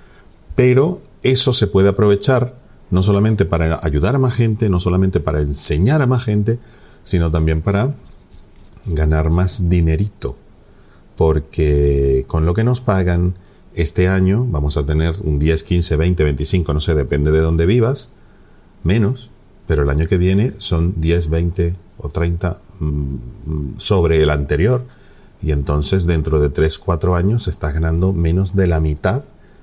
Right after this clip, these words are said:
de lo que estás ganando ahora. El mismo número, te aumentaron el sueldo incluso, pero cuando vas al supermercado,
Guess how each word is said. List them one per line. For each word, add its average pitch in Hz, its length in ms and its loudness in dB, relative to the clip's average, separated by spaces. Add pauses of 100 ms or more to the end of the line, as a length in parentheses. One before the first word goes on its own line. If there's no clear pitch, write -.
(120)
de 78 80 2
lo 76 120 0
que - 80 -12
estás - 280 -4
ganando 82 380 0
ahora. 92 320 -2 (320)
El 95 160 2
mismo 110 280 2
número, 165 420 2
te 117 100 0
aumentaron 95 520 2
el 87 80 0
sueldo 104 320 2
incluso, 135 480 0
pero 90 200 2
cuando 82 260 2
vas 78 180 0
al 98 100 0
supermercado, 107 720 0